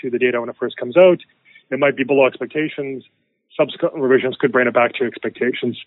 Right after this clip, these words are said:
but that's sort of often sort of downplayed. So you just have, you know,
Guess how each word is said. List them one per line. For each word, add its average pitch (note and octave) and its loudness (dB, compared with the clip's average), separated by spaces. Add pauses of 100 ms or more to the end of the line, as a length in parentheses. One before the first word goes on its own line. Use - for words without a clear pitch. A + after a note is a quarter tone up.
but C3+ 4
that's B2+ 4
sort C3+ 4
of A2+ 2
often A2+ -4
sort A2+ -10
of G#2 -10
downplayed. A#2 -8 (640)
So D#3+ -2
you D#3 4
just - 2
have, C#3+ 4 (240)
you D3+ -6
know, A#2 -12